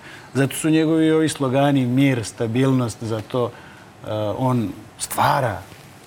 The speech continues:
jednu, kažem, opštu psihozu, da bi što je moguće veći broj neopredeljenih ljudi odlučio da ipak ostane kod kuće. Zato je moj apel svima, nemojte da ostanete kod kuće i glasajte po savesti.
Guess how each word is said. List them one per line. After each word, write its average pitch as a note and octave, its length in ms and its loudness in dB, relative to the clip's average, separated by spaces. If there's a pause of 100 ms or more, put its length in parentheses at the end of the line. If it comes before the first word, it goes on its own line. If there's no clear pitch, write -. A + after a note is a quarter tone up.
(140)
jednu, A2 360 -2 (540)
kažem, B2 260 0
opštu B2+ 320 -2
psihozu, C#3 640 -2 (460)
da D#3 180 0
bi G3 100 0
što - 160 -4
je F#3 60 2
moguće F3 420 -2
veći C#3+ 500 0
broj C#3+ 260 0
neopredeljenih C3+ 840 2
ljudi D#3 260 2
odlučio C#3 380 0
da A#2+ 80 0
ipak A#2 260 -6
ostane A2 340 -6
kod - 180 -10
kuće. - 340 -10
Zato C3 300 -2
je C#3 40 2
moj C3+ 220 2
apel B2+ 340 -2
svima, A#2+ 480 -4 (760)
nemojte C#3+ 440 0
da A#2+ 120 0
ostanete A#2 440 -4
kod - 160 -8
kuće D3+ 300 -4
i D3 40 0
glasajte D3+ 400 -2
po A#2+ 100 -8
savesti. A2 480 -4